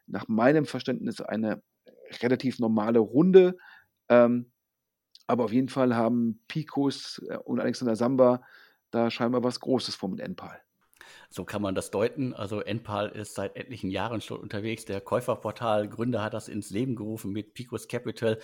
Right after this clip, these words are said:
Speaker 2: Die vermieten Solaranlagen und wollen irgendwie zu, äh, quasi Europas größtem Solaranlagen, äh, Anbieter, Vermieter, sonst wie aufsteigen.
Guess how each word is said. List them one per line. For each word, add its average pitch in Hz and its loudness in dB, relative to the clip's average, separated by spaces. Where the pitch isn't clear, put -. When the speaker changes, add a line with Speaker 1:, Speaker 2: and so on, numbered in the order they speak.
Speaker 2:
Die 101 -6
vermieten 107 -4
Solaranlagen 110 -4
und 101 -8
wollen 101 0
irgendwie 104 -8
zu, 101 -8
äh, 95 -10
quasi 98 -6
Europas 107 -4
größtem 101 -6
Solaranlagen, 95 -4
äh, 98 -4
Anbieter, 110 -2
Vermieter, 107 -2
sonst 120 -4
wie 104 -6
aufsteigen. 101 -2